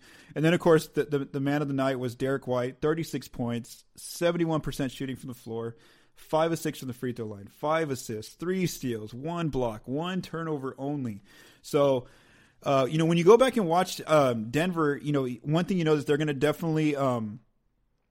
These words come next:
have White higher, I guess, on their scouting report in terms of the playmakers for the Spurs. But the hard thing about planning for him and trying to, you know, try to devise a game plan for him is that he's not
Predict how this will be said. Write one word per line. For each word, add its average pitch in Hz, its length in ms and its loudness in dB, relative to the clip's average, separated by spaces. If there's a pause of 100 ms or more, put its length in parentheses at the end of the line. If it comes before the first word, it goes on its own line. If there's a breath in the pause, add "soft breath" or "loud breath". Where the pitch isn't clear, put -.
(160)
have 147 220 4
White 135 320 2
higher, 143 280 2
I 123 80 0
guess, 127 200 -4
on 131 40 -2
their 120 80 -4
scouting 135 360 -2
report 117 320 -2
in 113 80 -8
terms 123 240 -2
of 113 80 -6
the - 40 -14
playmakers 135 360 0
for 120 80 -12
the 120 60 -10
Spurs. 165 340 0
But 143 100 -4
the 147 80 -2
hard 208 300 0
thing 247 120 4
about 165 280 2 (180)
planning 185 400 -2
for 202 300 0
him 202 160 0
and 139 100 -2
trying 156 180 -2
to, 139 200 0
you 139 80 -4
know, 117 140 -6 (100)
try 151 160 -4
to 143 60 -2
devise 135 360 -2
a 123 60 -6
game 131 240 -4
plan 175 180 -6
for 180 220 -6
him 196 180 -4 (340 loud breath)
is 147 140 0
that 143 140 4
he's 151 180 -2
not 151 400 2